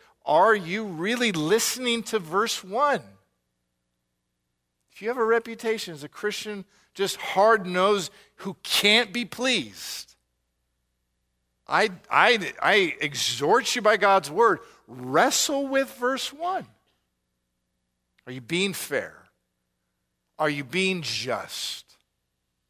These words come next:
You're called to be like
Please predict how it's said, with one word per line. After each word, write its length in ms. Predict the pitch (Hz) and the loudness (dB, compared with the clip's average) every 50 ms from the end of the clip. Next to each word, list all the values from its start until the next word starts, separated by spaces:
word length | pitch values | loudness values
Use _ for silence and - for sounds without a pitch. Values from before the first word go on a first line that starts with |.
| _ _ _ _ _ _ _ _ _ _ _ | _ _ _ _ _ _ _ _ _ _ _
You're 120 | - 160 147 | -16 -16 -14
called 380 | - - - 185 185 185 - | -12 -4 0 2 2 2 2
to 160 | - - 175 156 | -2 -6 -10 -10
be 480 | 135 113 156 165 175 175 175 156 - _ _ _ | -8 -6 -4 -2 -2 0 -2 -2 -4 _ _ _
like 580 | 117 120 131 143 147 147 156 147 - - - - | -12 -4 0 2 2 2 2 0 -4 -10 -20 -20